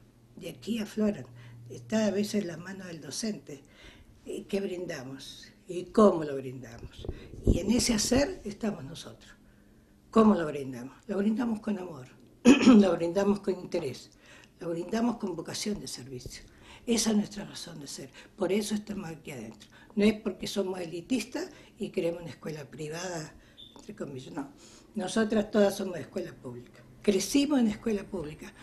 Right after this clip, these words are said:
Somos los que somos por lo que nos brindaron nuestros docentes. <clears throat> Te puedo dar nombre. Betty Pagani de Soria.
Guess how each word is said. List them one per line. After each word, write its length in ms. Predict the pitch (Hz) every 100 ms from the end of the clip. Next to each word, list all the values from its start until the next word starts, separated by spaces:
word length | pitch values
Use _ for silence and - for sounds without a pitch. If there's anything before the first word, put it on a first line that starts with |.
| -
Somos 380 | - - 226 247
los 120 | 214
que 120 | 208 208
somos 420 | 254 247 269 320 - - - -
por 160 | 196
lo 160 | 175 175
que 100 | 180
nos 160 | 175 160
brindaron 640 | 185 202 226 285 190 135 - - -
nuestros 500 | 240 175 175 190 170
docentes. 480 | - - 165 - - - - - - -
<clears throat> 420 | 240 262 247 208
Te 100 | 190
puedo 180 | 185 170
dar 120 | 170
nombre. 460 | 208 277 214 160 - - - - - - - - - - - - - - -
Betty 280 | 175 -
Pagani 460 | 165 156 165 156 147
de 80 | 143
Soria. 340 | - 214 -